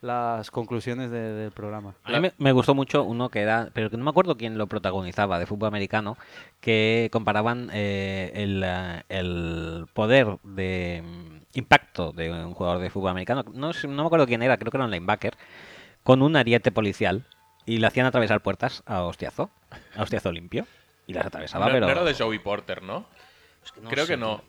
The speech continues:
Speaker 2: tío.
Speaker 3: Joey Porter estuvo en uno de placaje normalito.
Speaker 1: Sí,
Speaker 3: Es
Speaker 1: ha habido, con placajes ha habido varios. Uno que
Speaker 3: Mm.
Speaker 1: incluso miraba la fuerza con la que se placaba en diferentes deportes.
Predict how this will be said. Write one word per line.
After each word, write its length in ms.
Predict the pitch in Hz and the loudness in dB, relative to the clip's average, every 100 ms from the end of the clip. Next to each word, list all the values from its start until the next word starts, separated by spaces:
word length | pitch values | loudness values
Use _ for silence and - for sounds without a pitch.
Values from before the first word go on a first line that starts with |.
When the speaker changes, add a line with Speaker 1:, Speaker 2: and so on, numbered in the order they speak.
| _ | _
Speaker 2:
tío. 100 | - | -8
Speaker 3:
Joey 160 | 127 147 | -4 -2
Porter 280 | 151 143 170 | -2 -4 -4
estuvo 300 | 135 131 127 | -4 -2 -2
en 80 | 120 | -2
uno 180 | 123 131 | -4 -4
de 100 | 123 | -4
placaje 440 | 113 113 110 131 | -6 -6 -8 -8
normalito. 580 | 120 107 98 104 87 87 _ | -8 -8 -10 -10 -12 -16 _
Speaker 1:
Sí, 200 | - 131 | -8 -2
Speaker 3:
Es 440 | 127 123 113 107 - | 0 0 -2 -4 -2
Speaker 1:
ha 40 | |
habido, 280 | 143 175 165 | 2 2 0
con 240 | - 139 | -4 -4
placajes 380 | 135 131 143 170 | 0 0 0 0
ha 20 | |
habido 220 | 165 151 117 | 2 2 2
varios. 480 | 120 120 113 104 | 0 -2 -4 -6
Uno 180 | 131 131 | -8 -6
que 80 | 135 | -6
Speaker 3:
Mm. 40 | |
Speaker 1:
incluso 260 | 131 135 139 | -6 -4 -4
miraba 260 | 127 131 127 | 0 0 0
la 140 | 120 | -2
fuerza 440 | - 131 127 131 120 | 0 -2 0 -4 -2
con 80 | 120 | -2
la 100 | 117 | -4
que 80 | |
se 140 | 110 120 | -8 -8
placaba 400 | 113 120 123 120 | -6 -2 0 0
en 80 | 117 | -4
diferentes 420 | 120 113 113 104 | -6 -6 -8 -8
deportes. 880 | 107 131 139 - 120 120 120 117 | -4 0 0 -2 -4 -2 -2 -6